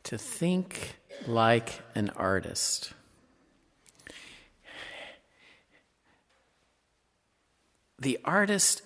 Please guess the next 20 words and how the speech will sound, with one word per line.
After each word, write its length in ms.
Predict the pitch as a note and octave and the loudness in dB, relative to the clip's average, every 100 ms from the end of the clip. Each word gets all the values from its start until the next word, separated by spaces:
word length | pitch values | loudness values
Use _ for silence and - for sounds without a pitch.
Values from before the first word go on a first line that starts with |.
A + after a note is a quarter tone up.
| - - | -10 0
struggle 1080 | - - - D#3+ D3+ D3 D3 C#3+ D3 C#3 - | 2 2 2 4 6 6 6 6 2 -2 -10
for 720 | - - - G#2+ G#2+ G#2+ G#2 - - - | -14 -12 -4 -2 0 0 -2 -6 -18 -12
integrity. 880 | G#2 - - F#2 F2+ E2+ - G#2 - _ _ _ _ _ _ _ _ _ _ _ _ _ _ _ - | -10 -10 -8 -10 -8 -10 -10 -14 -18 _ _ _ _ _ _ _ _ _ _ _ _ _ _ _ -12
So 240 | - B2 | -2 0
what 480 | B2+ F#3 D#4 F4+ F4 | 2 6 8 8 6
does 240 | F3 D3 C3+ | 2 2 6
that 340 | E3 D#3 - | 6 6 4
mean? 400 | C3+ B2+ G#2+ G2 | 4 4 4 4
What 180 | D3 A#3 | 2 4
was 200 | E3 C3+ | 2 4
I 180 | A2+ A2 | 2 2
thinking? 800 | - G#3 G#3+ - A2 F#2 G2+ - - _ _ _ _ _ - - - - _ _ _ _ _ _ _ _ G3 | -2 0 2 0 -6 -8 -12 -16 -20 _ _ _ _ _ -20 -20 -20 -20 _ _ _ _ _ _ _ _ 2
And 80 | |
in 80 | G3 | 4
thinking 300 | E4 E4+ C4+ | 8 8 10
about 240 | G3 D#3+ D#3 | 12 10 10
this, 240 | D3 - | 6 8
I 100 | D#3 | 6
thought 260 | D3+ F#3 F3+ | 8 6 8
about 540 | D#3+ C3+ B2+ A#2+ | 10 10 10 6